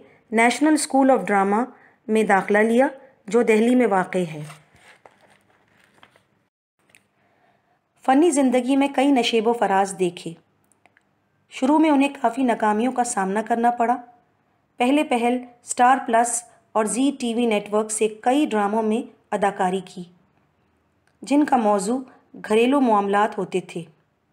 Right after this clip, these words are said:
लेकिन इरफान का दिल यहाँ नहीं लगा क्योंकि वो कुछ ख़ास करना चाहते थे, लिहाजा उन्होंने बड़ी स्क्रीन का रुख किया।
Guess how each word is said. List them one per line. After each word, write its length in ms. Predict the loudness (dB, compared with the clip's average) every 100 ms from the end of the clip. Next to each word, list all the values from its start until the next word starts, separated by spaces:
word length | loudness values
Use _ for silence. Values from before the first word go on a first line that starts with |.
| _ _ _ _ _ _ _ _ _ _ -6
लेकिन 280 | -4 0 0
इरफान 380 | 0 0 0
का 120 | 2 0
दिल 160 | 0
यहाँ 240 | -2 -2 -2
नहीं 240 | -2 -2
लगा 260 | -2 -2 -4 -6 -14 _ _ _ -4
क्योंकि 320 | 0 0 0
वो 120 | -2
कुछ 220 | -4 -8 -8
ख़ास 360 | -2 0 0
करना 280 | -2 -4 -4
चाहते 380 | -6 -12 -12 -14
थे, 180 | -14 -20 -20 _ _ _ _ _ _ _ _ _ -4
लिहाजा 400 | 2 2 4 2
उन्होंने 360 | 2 2 0 0
बड़ी 280 | -2 -2 -2
स्क्रीन 360 | -4 -2 -2
का 140 | 0 -2
रुख 200 | -2 -6
किया। 280 | -10 -8 -8